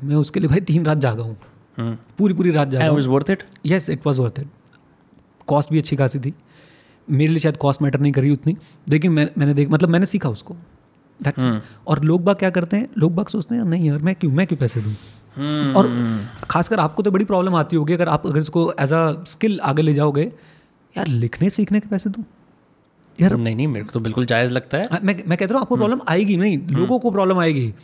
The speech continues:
Speaker 2: हाँ।
Speaker 1: When they will come to Vinamr as a mentor, as a
Speaker 2: हाँ।
Speaker 1: teacher, "यार, मैं लिखने सीखने के पैसे दूंगा इसको?"
Speaker 2: हाँ।
Speaker 1: मैं बोलने का सीखने, और यार, यही तो स्किल है।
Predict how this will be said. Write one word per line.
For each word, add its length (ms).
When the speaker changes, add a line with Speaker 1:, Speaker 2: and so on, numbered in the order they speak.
Speaker 2:
हाँ। 220
Speaker 1:
When 200
they 100
will 180
come 220
to 100
Vinamr 260
as 180
a 260
mentor, 540
as 60
a 40
Speaker 2:
हाँ। 100
Speaker 1:
teacher, 360
"यार, 60
मैं 100
लिखने 360
सीखने 240
के 60
पैसे 180
दूंगा 200
इसको?" 260
Speaker 2:
हाँ। 560
Speaker 1:
मैं 140
बोलने 320
का 60
सीखने, 280
और 240
यार, 200
यही 220
तो 100
स्किल 260
है। 160